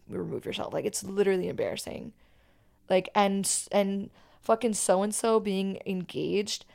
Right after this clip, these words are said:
and having an OnlyFans account is just pathetic. And you don't even have to admit,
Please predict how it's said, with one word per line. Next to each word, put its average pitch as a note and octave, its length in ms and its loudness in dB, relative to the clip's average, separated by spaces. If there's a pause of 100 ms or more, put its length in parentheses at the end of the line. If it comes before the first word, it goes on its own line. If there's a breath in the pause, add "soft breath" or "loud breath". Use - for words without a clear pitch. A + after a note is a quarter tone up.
(160 soft breath)
and F#3 140 -6
having F#3+ 260 0
an F#3 60 -4
OnlyFans G3 560 -2
account G#3+ 480 -4 (320 soft breath)
is G3 180 0
just - 420 -6
pathetic. - 580 -6 (2000 soft breath)
And A#3+ 140 6
you A#3+ 80 6
don't E4+ 120 4
even F#4+ 140 4
have E4 120 2
to D4 80 2
admit, G3+ 380 2